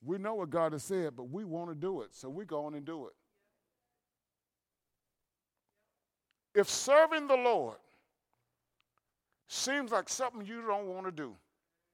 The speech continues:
then choose for yourselves this day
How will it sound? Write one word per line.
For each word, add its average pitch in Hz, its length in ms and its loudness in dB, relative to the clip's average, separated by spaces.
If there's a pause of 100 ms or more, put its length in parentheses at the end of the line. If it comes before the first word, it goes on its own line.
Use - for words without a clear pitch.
(2000)
then 180 240 2
choose 285 420 -6
for 226 200 -10
yourselves 202 720 -10 (1800)
this 220 260 0
day 127 300 -4